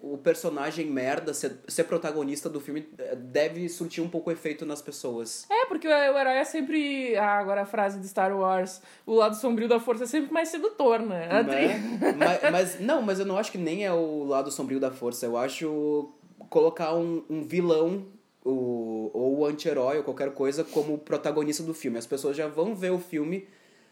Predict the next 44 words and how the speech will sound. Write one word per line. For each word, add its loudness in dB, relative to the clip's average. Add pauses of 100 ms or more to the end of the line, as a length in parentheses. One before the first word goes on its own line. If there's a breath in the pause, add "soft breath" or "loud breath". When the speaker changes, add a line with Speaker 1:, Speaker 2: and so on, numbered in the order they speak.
(460 soft breath)
Speaker 1:
esperando 0 (420)
o, -8 (320)
o -4
personagem -2
principal 0
pra -2
se -4
aproximar -2
dele, 0
pra 0
ter 2
Speaker 2:
Exatamente. 0 (100)
Speaker 1:
empatia 2
dele. 0
Aí 2
quando -6
colocam, -4
eu -2
não 0
tô -2
dizendo 0
que -4
é -6
errado -6
esse -12
coisa, -8
porque -10
muitas -6
pessoas -4
usam -2
desse -2
artifício -10
justamente -10
pra -10
mostrar -8
o -8
quão -4
merda -4 (200 loud breath)
é -4
o -2
personagem, -2
mas -4
muitas -6
pessoas -6